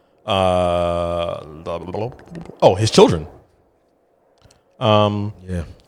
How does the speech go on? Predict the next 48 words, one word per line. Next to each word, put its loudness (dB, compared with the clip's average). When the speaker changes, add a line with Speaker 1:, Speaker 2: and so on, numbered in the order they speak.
Speaker 1:
as 4
a 4
result 2
of, 4
you -2
know, 6
you 6
listen 4
to 4
Jaden 0
Smith -2
talk. 4
If -8
you 0
ever -2
listen, 0
go 2
look 0
up 0
a -4
Jaden, -4
just -4
a 0
Jaden 0
Smith -4
interview. -4
Speaker 2:
Mm-hmm. -8
Speaker 1:
And -2
just 2
listen 2
to 6
the 4
stuff 2
that -2
comes -4
out 4
of 0
his -6
mouth. -2
Um, -4
I -6
don't -4
think 0
his 0
parents 2
don't 2
love 2
him. -6